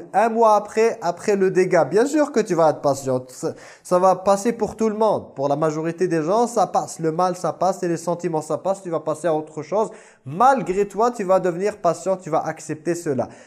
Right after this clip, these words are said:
Mais la vraie patience qui compte dans la religion d'Allah Azza wa Jal, sur laquelle Allah Azza wa Jal va nous questionner au Mal Qiyamah,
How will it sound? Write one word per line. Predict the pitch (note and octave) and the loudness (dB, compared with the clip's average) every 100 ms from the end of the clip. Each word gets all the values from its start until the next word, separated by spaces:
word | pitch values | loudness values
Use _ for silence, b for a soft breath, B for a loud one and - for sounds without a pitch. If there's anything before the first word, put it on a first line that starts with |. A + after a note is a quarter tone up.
| B | B
Mais | C3+ E3+ A3 | -4 2 4
la | A3 F3+ | 4 4
vraie | C#3+ E3 C#4 | 0 0 0
patience | - B3+ A#3+ - A3+ A#3 B3+ - | 2 0 0 0 2 2 0 -6
qui | G#3 | -8
compte | G#3 G#3+ G#3 | -4 -6 -6
dans | D#3+ D#3+ | -2 0
la | D#3+ | 0
religion | D3+ D3+ D3 D3 | 0 -2 -2 -2
d'Allah | C#3 C3 | -2 -2
Azza | A2+ A2 A#2 | -2 -2 -4
wa | A#2 | -2
Jal, | A#2 G#3+ C#4 B B | 0 0 -2 B B
sur | - C3+ | -6 -2
laquelle | C#3 C#3 E3+ | -2 0 -2
Allah | D#3+ D3 C#3 | 0 0 0
Azza | B2 C#3 | 0 -2
wa | C3+ | -2
Jal | D3 F#3 | -2 -4
va | D3+ E3+ | -2 -4
nous | E3 | -4
questionner | E3+ F3+ - F3 E3+ | -6 -6 -6 -4 0
au | E3 | 0
Mal | D#3+ D#3+ | -2 -6
Qiyamah, | - F3+ F3+ G3+ | -4 -2 0 -2